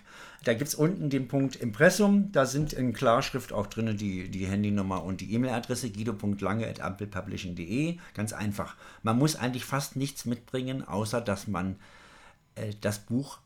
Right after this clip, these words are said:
mehr oder weniger geschrieben hat und, äh, man sich nur unterhält. Also man muss sich nicht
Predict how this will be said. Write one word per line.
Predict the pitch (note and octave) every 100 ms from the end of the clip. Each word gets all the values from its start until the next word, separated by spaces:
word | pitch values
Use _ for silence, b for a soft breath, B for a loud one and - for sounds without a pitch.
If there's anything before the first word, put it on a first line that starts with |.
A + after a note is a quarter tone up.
| -
mehr | G2+ A2 D3
oder | D3+ A#2+
weniger | C3 C#3+ A2+
geschrieben | G2+ G2 A#2 - D3+
hat | C3+ - - _ _ b b b b b b -
und, | A#2 A2 G#2+ -
äh, | G#2 F#2+ F#2+ F2 - - - -
man | A2 A#2
sich | G#2+ -
nur | B2+
unterhält. | A#2+ A2+ G2+ G2 E2+ -
Also | - G#2+
man | A2+ A#2+
muss | C#3
sich | - -
nicht | B2 D#3 - -